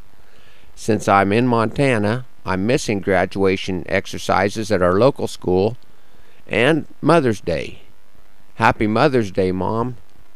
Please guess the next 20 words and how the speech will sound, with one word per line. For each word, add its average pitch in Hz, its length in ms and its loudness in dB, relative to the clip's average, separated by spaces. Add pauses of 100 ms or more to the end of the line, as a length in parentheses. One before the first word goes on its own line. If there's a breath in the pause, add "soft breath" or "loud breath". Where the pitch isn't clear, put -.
(140)
You 98 120 0
might 110 280 4
want 120 240 0
to - 80 -10
keep - 260 -2
a 104 80 4
horse 120 340 2
in 101 200 0
Tuesday 117 420 0
morning 98 460 2
because 95 360 0
we're 107 140 2
probably 131 420 4
gonna 101 280 0
have 101 200 2
some - 140 -6
catching 104 400 0
up 113 180 -2
to - 80 -4
do. 80 380 -4